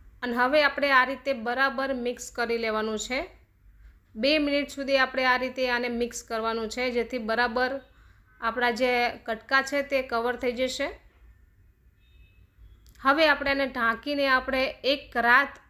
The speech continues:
અને અડધો દિવસ સુધી આપણે આને રાખી દેશું. તો આ પ્રોસેસ મેં સાંજે કરી હતી છ વાગે અને દિવસે આપણે આને દસ વાગે કાઢી લેવાના છે.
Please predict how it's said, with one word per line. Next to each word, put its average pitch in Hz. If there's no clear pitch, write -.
અને 269
અડધો 247
દિવસ 254
સુધી 247
આપણે 233
આને 254
રાખી 226
દેશું. 240
તો 294
આ 269
પ્રોસેસ 285
મેં 277
સાંજે 240
કરી 269
હતી 269
છ -
વાગે 262
અને 262
દિવસે 262
આપણે 262
આને 254
દસ 247
વાગે 254
કાઢી 233
લેવાના 220
છે. 240